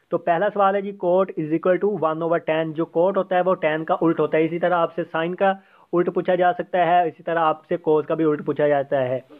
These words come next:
ठीक है। तो यहाँ पे आप देख सकते हैं, पिछली video में मैं आपको मुकम्मल तौर पे सारे बता चुका हूँ, लेकिन दोबारा से बता देता हूँ, tan is equal to one over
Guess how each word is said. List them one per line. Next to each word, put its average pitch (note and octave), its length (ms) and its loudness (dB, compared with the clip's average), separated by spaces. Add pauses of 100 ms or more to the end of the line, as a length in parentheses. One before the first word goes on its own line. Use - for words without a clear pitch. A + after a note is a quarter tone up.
(140)
ठीक F3 140 0
है। A#3 120 -2 (280)
तो F3 380 4
यहाँ E3 420 -2
पे F3+ 100 -2
आप D#3+ 180 0
देख F3 200 -8
सकते F3+ 240 -10
हैं, E3+ 260 -4 (600)
पिछली E3 260 -2
video E3+ 240 2
में F3 100 0
मैं E3+ 100 0
आपको D#3+ 240 -2
मुकम्मल D#3+ 320 -4
तौर E3 180 0
पे E3 140 -4
सारे D#3 380 -2
बता D#3+ 260 -2
चुका D#3 240 -4
हूँ, E3 180 -4
लेकिन D#3 220 -2
दोबारा D3+ 260 0
से F3 80 -2
बता D3+ 240 -2
देता D#3+ 180 -4
हूँ, D#3+ 100 -10
tan D#3+ 420 -2 (600)
is C3+ 220 -6
equal E3 320 -2
to F3+ 160 0
one C#3+ 220 0
over E3 200 -2